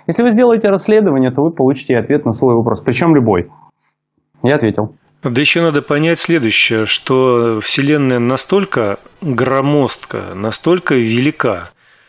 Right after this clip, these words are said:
Speaker 2: что, что вот просто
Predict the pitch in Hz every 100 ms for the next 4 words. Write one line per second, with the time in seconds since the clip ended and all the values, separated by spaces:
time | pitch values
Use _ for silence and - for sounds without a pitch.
0 | _ _ _ - - - 135 135 127 127
1 | 107 - - - - - - - - -
2 | _ _ - _ - _ - - 160 160
3 | 165 160 - 143 143